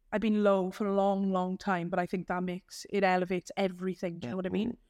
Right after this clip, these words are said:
Um, I'm glad it's happened, uh, because also I can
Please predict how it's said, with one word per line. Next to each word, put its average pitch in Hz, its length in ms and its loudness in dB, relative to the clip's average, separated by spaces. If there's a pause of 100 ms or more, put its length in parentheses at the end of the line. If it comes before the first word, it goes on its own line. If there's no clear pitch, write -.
(640)
Um, 185 640 0 (360)
I'm 208 140 2
glad 208 300 4
it's 208 120 0
happened, 202 640 0 (260)
uh, 185 200 0
because 185 280 -4
also 185 280 0
I 185 80 2
can 180 260 -4